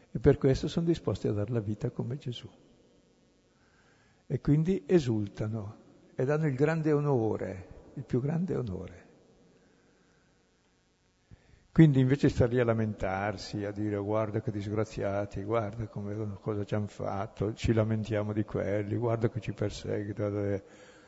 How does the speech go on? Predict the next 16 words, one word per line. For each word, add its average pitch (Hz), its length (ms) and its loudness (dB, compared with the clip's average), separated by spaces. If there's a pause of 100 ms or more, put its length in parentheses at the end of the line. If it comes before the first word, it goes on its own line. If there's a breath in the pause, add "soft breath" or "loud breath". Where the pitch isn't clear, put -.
(200 loud breath)
beh, 95 220 -6
ci - 120 4
perseguitano 117 640 6
giustamente, 120 640 2
meritiamo 110 400 4
le 101 40 2
bastonature 110 920 2
e - 80 -4
grazie 98 300 0
a - 20 -4
Dio 101 160 0
ci-, - 160 -8
che 101 140 -2
ce 98 140 -2
le 92 120 -2
danno, 120 440 0